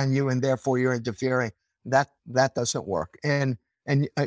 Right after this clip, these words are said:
you know, a good rule of thumb is if a person were in a place where they had a legal right to be present,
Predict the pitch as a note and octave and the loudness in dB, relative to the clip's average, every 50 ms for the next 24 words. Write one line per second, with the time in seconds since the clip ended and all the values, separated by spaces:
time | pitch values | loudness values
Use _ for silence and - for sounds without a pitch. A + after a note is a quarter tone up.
0 | - - F#3 G#3 E3+ B2 - D3 F3+ - F3 F#3+ G#3 A3 F#3+ E3 E3 E3 D#3 D#3+ | 0 0 2 2 2 2 2 2 2 2 2 2 2 2 2 2 2 2 2 0
1 | D#3 - - F#3 F3+ E3+ E3+ D#3+ C#3 C#3 C#3 C3 - - C#3+ D3 - C#3+ B2 - | 0 0 0 2 4 4 4 4 4 2 0 -2 -4 -2 -2 0 0 0 -4 -4
2 | - - E3 E3 F#3 - - G3 F#3+ G3+ G3+ - _ _ _ _ _ - C3 C3 | -4 -4 -2 -2 -2 -2 -2 -2 -2 -4 -6 -8 _ _ _ _ _ -2 -2 0
3 | - - C#3+ C#3+ D3+ D#3+ - - - C#3 A#2+ G2 D#2 - - - - - _ - | 0 0 0 0 0 -2 -4 -2 0 2 2 2 2 -2 -6 -8 -8 -12 _ -4
4 | A2 A2 A2+ A2 A#2 A2+ A2 - - B2+ B2 C3 C#3+ C#3+ C#3 B2+ A#2+ A#2 B2+ B2 | -2 0 0 0 0 -2 -2 -2 0 2 2 2 2 2 0 0 0 0 0 0
5 | B2+ C3 B2+ A#2+ A#2 A2+ A2+ - - - - A2 A#2 A#2+ A2+ - - C3+ C3+ B2 | 2 2 4 4 4 4 2 0 -2 -8 -6 -4 -4 -4 -4 0 2 2 2 2
6 | A2 - B1+ | 0 -4 -8